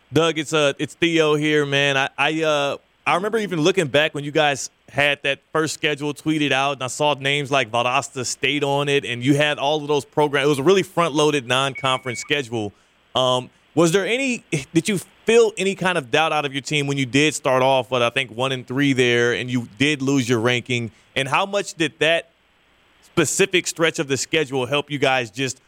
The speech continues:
deliver three teams that were all ranked top four in the nation, their first losses of the season, not only giving them the first loss of the season, doing it on the road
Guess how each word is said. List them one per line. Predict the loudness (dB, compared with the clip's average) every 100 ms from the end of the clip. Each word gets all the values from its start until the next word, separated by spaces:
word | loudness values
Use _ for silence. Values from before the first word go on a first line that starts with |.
| _
deliver | 0 2 2 2
three | -2 0 0
teams | 0 -2 -2 0
that | 0
were | 0 0
all | 0 0
ranked | -2 -4 -6 _
top | -2 -2 -4
four | _ 0 2 2
in |
the | 0
nation, | 0 -2 -2 -6 -8 -14 _ _
their | 0 0
first | 0 0 0
losses | 0 2 2 0 -2
of | -2
the | -4
season, | 0 0 0 -2 -4 _ _
not | -2 0
only | -4 -4
giving | -4 -4
them | -4
the | -2
first | -2 0
loss | 0 0
of | -2
the | -6
season, | -6 -6 -2
doing | 0 0
it | 0
on | 0 0
the | 2
road | 2 2 2 0